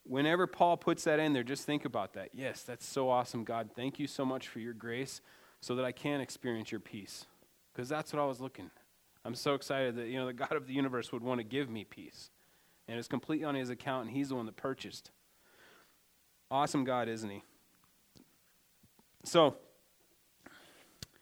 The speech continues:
another, w-, on the peace word, I, I found this interesting 'cause as I was going through, I, I went through, I actually studied on Wikipedia and looked up peace. And one of the things they actually said is that the English version of peace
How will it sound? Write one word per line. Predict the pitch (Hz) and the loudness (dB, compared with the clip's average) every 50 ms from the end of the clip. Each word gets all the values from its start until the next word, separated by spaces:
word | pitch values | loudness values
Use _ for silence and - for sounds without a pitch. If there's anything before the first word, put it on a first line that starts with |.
| - - - - - - _ _ _ _ _ _ - _ _ _ _ _ _ _ _ _ _ _ _ _ _ _ _ _ _ _ _ - | -20 -20 -20 -20 -20 -20 _ _ _ _ _ _ -20 _ _ _ _ _ _ _ _ _ _ _ _ _ _ _ _ _ _ _ _ -2
another, | 131 151 165 175 190 196 190 185 170 156 143 - - - | 0 4 6 6 6 6 6 4 4 2 0 -2 -6 -12
w-, | - 92 139 156 147 - - - _ _ _ - | -10 -8 -6 -6 -6 -6 -8 -12 _ _ _ -2
on | 143 156 156 | 0 2 2
the | 147 135 127 | 2 2 0
peace | - - 196 196 190 - | 0 0 0 0 0 2
word, | - 151 143 135 | 2 2 2 4
I, | 139 147 156 - | 2 0 0 0
I | - 147 | 0 0
found | 131 - 165 165 151 | 2 2 4 4 4
this | 151 147 - | 2 2 0
interesting | 156 135 127 123 127 - 135 | 0 0 0 0 0 -2 -4
'cause | 113 131 127 | -4 -4 -6
as | 127 123 | -4 -2
I | 131 | -2
was | 131 | -2
going | 127 147 156 151 143 | 0 2 2 2 2
through, | - 151 147 147 135 | 2 2 4 4 4
I, | 120 120 | 4 2
I | 123 | 0
went | 131 135 131 127 | -2 -2 -2 -4
through, | - - 139 135 135 131 127 107 - - - - - | -2 0 2 2 2 2 0 -2 -4 -8 -14 -14 -8
I | - 120 127 | -6 -4 -4
actually | 127 - 135 127 | -2 -2 -4 -4
studied | - - 131 127 131 | -2 0 0 0 0
on | 131 123 | 0 0
Wikipedia | 113 127 123 - 127 - - 131 127 123 123 123 127 127 - - _ _ - | -2 -2 -4 -4 -6 -6 -4 -4 -4 -2 -2 -4 -4 -6 -8 -12 _ _ -10
and | 131 123 | -8 -6
looked | 120 120 - | -6 -6 -6
up | - - - | -8 -10 -8
peace. | - 131 127 131 - - - - - - - - - _ - | -4 -4 -4 -4 -4 -8 -16 -18 -20 -20 -20 -20 -20 _ -10
And | 117 120 123 | -6 -4 -2
one | 139 160 | 0 0
of | 175 165 | 0 0
the | 135 | -2
things | - 151 160 156 | -2 -2 -2 0
they | 151 | 0
actually | 139 143 151 - - 123 | -2 -2 -2 -4 -6 -6
said | - - - 139 139 135 | -4 0 2 2 2 2
is | 123 117 117 | 0 -2 -4
that | 117 110 | -6 -6
the | - 110 | -6 -6
English | 117 131 143 151 151 147 139 - | -2 0 0 2 2 0 -2 -2
version | - 117 104 123 127 135 139 143 | -4 -4 -2 -2 -2 -2 0 -2
of | 135 113 - | -4 -4 -4
peace | - - 123 127 151 - - - | -6 -6 -4 -4 -4 -6 -8 -14